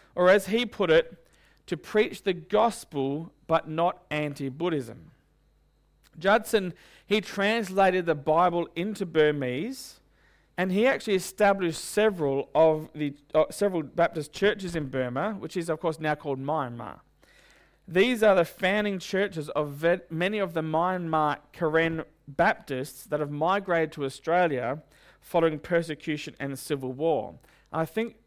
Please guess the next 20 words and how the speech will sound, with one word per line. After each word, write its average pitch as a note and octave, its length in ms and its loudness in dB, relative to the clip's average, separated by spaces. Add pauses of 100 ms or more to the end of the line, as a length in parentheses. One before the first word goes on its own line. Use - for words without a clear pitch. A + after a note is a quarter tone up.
(360)
um, D#3 200 -2
I B2+ 80 -2
recently D3+ 380 -2
heard C#3+ 180 -6
that - 140 -8
sixteen F#3 500 -6
percent D3+ 400 -8
of C3 100 -6
Victorian D3 600 -6
Baptists B2+ 720 -8
are C3 120 -4
Karen. A#2 560 -8 (760)
So C#3 540 0
that's, E3 460 -4 (100)
they, D3 180 2
they've C#3+ 220 -2
migrated C#3 520 0
and C3 160 -6
they've B2+ 120 -6
got C3+ 180 -4